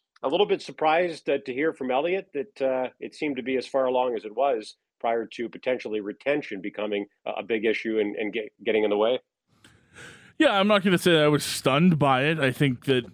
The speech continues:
Speaker 2: we've naturally connected Jacob Markstrom to a couple of teams the last few weeks that could potentially use some goaltending help. And, uh, when you're a team like New Jersey, as you guys know, we've, as we've seen them the last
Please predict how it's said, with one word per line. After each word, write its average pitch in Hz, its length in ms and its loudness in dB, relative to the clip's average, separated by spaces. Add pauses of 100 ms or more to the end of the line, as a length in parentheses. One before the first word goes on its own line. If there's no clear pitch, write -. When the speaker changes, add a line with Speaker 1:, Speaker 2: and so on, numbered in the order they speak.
(300)
Speaker 2:
we've 123 640 0
naturally 127 720 2
connected 123 680 0 (580)
Jacob 120 380 -2
Markstrom 120 580 0
to 120 120 0
a 110 40 -2
couple 139 360 0
of 120 80 2
teams 110 680 0
the 110 100 -4
last 110 380 0
few 117 260 2
weeks 113 320 0
that 110 160 -2
could 110 140 -4
potentially 117 480 -2
use 110 260 0
some 110 200 -4
goaltending 113 640 -2
help. 113 340 -2
And, 110 200 -2 (520)
uh, 104 320 0
when 110 180 0
you're 120 100 2
a 113 60 -4
team 135 220 2
like 117 180 0
New 117 160 2
Jersey, 117 460 0
as 110 100 -2
you 120 80 2
guys 110 380 0
know, 117 220 4
we've, 107 340 -2
as 104 240 -4
we've 113 140 0
seen 123 200 0
them 113 180 2
the 120 80 2
last 107 380 0